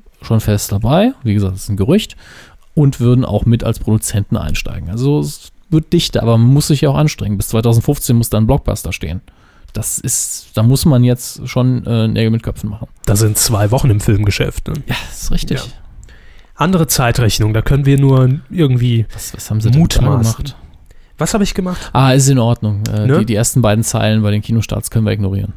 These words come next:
Speaker 2: Gut, sehr gut. Aber wir wollen ja erstmal einen Blick auf die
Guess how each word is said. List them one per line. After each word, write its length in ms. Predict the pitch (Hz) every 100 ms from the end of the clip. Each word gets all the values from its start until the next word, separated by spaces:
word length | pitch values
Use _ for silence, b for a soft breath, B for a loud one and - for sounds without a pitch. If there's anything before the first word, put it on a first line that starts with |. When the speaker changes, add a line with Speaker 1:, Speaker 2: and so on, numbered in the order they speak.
| -
Speaker 2:
Gut, 400 | - 113 117 110
sehr 380 | - - 113 104
gut. 300 | 104 101 - -
Aber 240 | 156 175
wir 80 | 151
wollen 160 | 175
ja 80 | 175
erstmal 300 | 151 - 143
einen 100 | 135
Blick 200 | 123 147
auf 120 | 139
die 140 | -